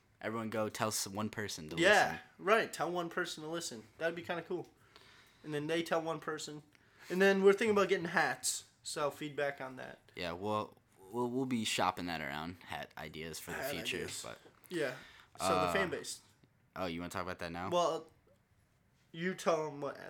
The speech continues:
Speaker 2: 'cause Allie talked to you about it more.
Speaker 1: Yeah, okay.
Speaker 2: Well,
Speaker 1: Uh,
Speaker 2: explain.
Speaker 1: yeah, well, actually, all right, here we go. So, our thought for the naming the, we're thinking about naming
Speaker 2: Not
Speaker 1: the
Speaker 2: our
Speaker 1: fan
Speaker 2: thought.
Speaker 1: base.
Speaker 2: We gotta give credit.
Speaker 1: It, yeah, it's Allie Zimmer's thought.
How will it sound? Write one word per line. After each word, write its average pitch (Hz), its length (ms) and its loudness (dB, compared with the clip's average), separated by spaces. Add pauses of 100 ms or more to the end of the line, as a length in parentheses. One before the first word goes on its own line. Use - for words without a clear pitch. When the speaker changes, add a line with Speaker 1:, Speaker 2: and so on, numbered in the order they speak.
(100)
Speaker 2:
'cause 160 180 -4
Allie 175 320 2
talked 147 320 0
to 135 60 -12
you 139 120 -6
about - 240 -8
it - 80 -16
more. - 180 -14
Speaker 1:
Yeah, 82 220 -6 (100)
okay. 71 240 -8 (580)
Speaker 2:
Well, 160 180 2
Speaker 1:
Uh, 156 40 6
Speaker 2:
explain. 170 460 0 (400)
Speaker 1:
yeah, 104 180 2
well, 104 160 6
actually, 117 360 4
all 95 60 -4
right, 85 180 -8 (200)
here 120 160 -2
we 101 60 2
go. 87 100 -2
So, 104 380 2 (760)
our 120 140 8
thought 135 440 12 (240)
for - 220 -6
the 104 160 0
naming 104 300 2
the, 110 100 0 (100)
we're 87 240 -4
thinking - 420 -4
about 110 200 6
naming 101 100 2
Speaker 2:
Not 180 160 10
Speaker 1:
the - 60 4
Speaker 2:
our 170 120 8
Speaker 1:
fan 196 100 4
Speaker 2:
thought. 135 160 0
Speaker 1:
base. 127 60 -8
Speaker 2:
We 156 100 -8
gotta 151 160 -2
give 143 180 -6
credit. - 200 -2
Speaker 1:
It, 131 100 4
yeah, 107 180 6
it's 101 180 0
Allie 117 340 8
Zimmer's 98 360 -2
thought. 82 340 -2